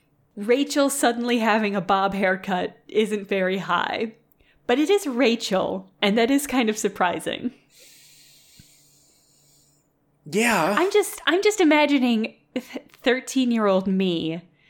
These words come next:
Speaker 1: if I left and then came home one day and I had a different haircut,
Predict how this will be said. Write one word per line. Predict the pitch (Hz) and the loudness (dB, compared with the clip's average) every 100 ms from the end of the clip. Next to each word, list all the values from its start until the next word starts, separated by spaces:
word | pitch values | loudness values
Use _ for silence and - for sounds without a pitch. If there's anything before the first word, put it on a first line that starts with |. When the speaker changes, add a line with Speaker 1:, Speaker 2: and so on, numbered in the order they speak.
| _ _ - | _ _ -4
Speaker 1:
if | 220 226 | 0 2
I | 220 214 208 202 196 - _ _ _ _ _ | 2 4 2 0 -4 -12 _ _ _ _ _
left | 226 226 240 247 - - _ _ | 0 4 4 2 -8 -20 _ _
and | 208 208 202 | -4 -4 -2
then | 208 | -2
came | 202 226 214 | 0 0 2
home | 214 214 | 0 0
one | 196 196 | 0 0
day | 190 185 | 0 0
and | - 185 | 0 -2
I | |
had | 196 196 | 0 -2
a | 180 | 0
different | 190 196 185 | -2 -4 -8
haircut, | - 196 190 185 - - | -4 -4 -4 -6 -6 -8